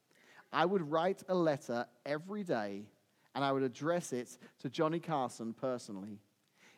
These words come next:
Each letter asked if I could please yell,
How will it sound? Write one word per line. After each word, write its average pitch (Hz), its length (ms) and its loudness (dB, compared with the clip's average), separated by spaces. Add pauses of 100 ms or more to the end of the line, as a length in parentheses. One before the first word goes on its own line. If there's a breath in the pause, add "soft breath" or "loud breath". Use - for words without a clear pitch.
(240 soft breath)
Each 285 320 4
letter 165 420 4 (380 soft breath)
asked 160 340 0
if 156 160 -4
I 151 60 2
could 147 260 -6
please 226 520 -2
yell, 165 580 4